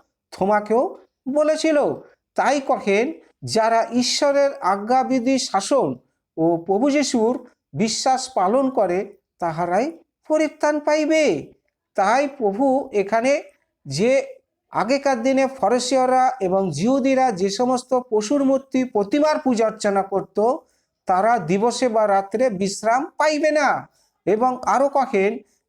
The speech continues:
যারা পশুর মূর্তি ভজনা করে এবং প্রতিমার পূজা অর্চনা করে,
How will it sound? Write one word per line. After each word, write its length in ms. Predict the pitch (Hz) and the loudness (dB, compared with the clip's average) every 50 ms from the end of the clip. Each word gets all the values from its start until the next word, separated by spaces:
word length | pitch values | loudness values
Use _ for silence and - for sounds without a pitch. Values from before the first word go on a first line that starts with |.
| - 131 | -14 -10
যারা 680 | 120 131 208 220 240 254 262 262 254 262 - - _ _ _ _ _ - | -4 0 0 2 2 2 2 0 0 -4 -10 -18 _ _ _ _ _ -4
পশুর 380 | 180 190 190 - 302 302 302 | -4 -2 0 0 0 2 2
মূর্তি 380 | 277 285 277 277 285 - 277 254 | 2 0 0 -2 -2 -2 -2 -2
ভজনা 480 | 202 151 - 185 - 269 277 269 269 | -2 -2 -2 -2 0 2 2 2 0
করে 400 | 247 - 214 180 165 170 170 180 - _ _ _ _ | 0 0 0 0 0 0 -2 -4 -8 _ _ _ _
এবং 320 | 175 196 214 254 254 254 247 254 | -2 0 0 0 0 -2 -2 -2
প্রতিমার 460 | 220 202 202 202 294 294 311 302 277 294 - | -4 -2 0 0 2 2 2 2 0 -2 -4
পূজা 260 | - 240 208 196 214 208 | -4 -2 0 2 0 0
অর্চনা 360 | 202 202 - 190 175 175 170 | 0 -2 -4 -2 -2 -2 0
করে, 380 | 170 175 170 170 185 214 240 | 0 0 0 0 -2 -4 -6